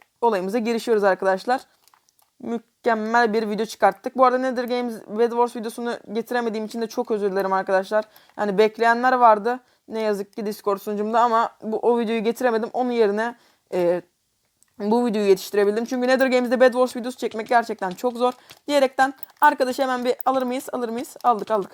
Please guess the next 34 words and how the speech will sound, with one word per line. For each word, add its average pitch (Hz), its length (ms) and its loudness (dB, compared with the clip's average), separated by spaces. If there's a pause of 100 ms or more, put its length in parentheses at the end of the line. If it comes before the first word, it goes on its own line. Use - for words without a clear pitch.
(160)
aldık, 196 260 0
aldık 190 260 -2
değil 339 120 -4
mi? 185 100 -10 (200)
Aldık 269 280 4
değil 453 120 -4
mi? 226 140 -8 (580)
Alamadık. 277 560 6
Şaka 294 400 0
gibi. 220 680 0
Şaka 269 460 -2
gibi. 214 580 0 (440)
Ellerine 294 600 4
sağlık 247 380 4
brom. 208 380 0
Ellerine 262 580 0
sağlık 208 440 4
ya. 185 280 2
Sen 247 300 2
var 269 140 4
ya, 185 320 2 (760)
Ellerine 254 580 6
sağlık. 202 380 4
Çok 285 280 -2
güzel 226 260 2
kestin. 214 460 -6 (140)
Noob'luğuma 233 520 -4
denk 196 220 -2
geldi. 190 280 6
Çok 262 280 -6
güzel 190 260 2
kesti 185 320 -6
arkadaşlar 180 540 -2
beni. 196 200 -10